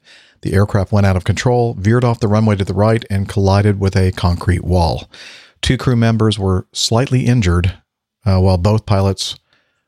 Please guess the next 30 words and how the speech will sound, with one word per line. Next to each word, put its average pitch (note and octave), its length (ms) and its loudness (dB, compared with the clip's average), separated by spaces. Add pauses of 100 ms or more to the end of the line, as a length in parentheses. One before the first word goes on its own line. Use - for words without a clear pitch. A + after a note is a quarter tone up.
(120)
were, F2+ 480 2 (680)
uh, F#2 320 0
seriously F2+ 560 0
injured D#2 440 -8
after F#2+ 200 0
the - 80 -4
cockpit - 420 -2
was - 100 -4
severely F2+ 420 2
damaged E2+ 480 -2
on E2+ 280 0 (100)
impact. F2+ 540 -2 (760)
And, F2 380 2
uh, E2 180 2 (180)
when F#2+ 120 2
you F#2 100 2
look G2+ 160 2
at G2+ 100 -2
the G2 60 -2
photos, F#2 380 0
you'll A2 100 2
see - 160 0
why A#2 300 2
the F#2 120 0
two A2 180 0
pilots G#2 400 0
were F#2 120 -2
severely G2 500 2
injured F#2 440 0
because, F2+ 500 0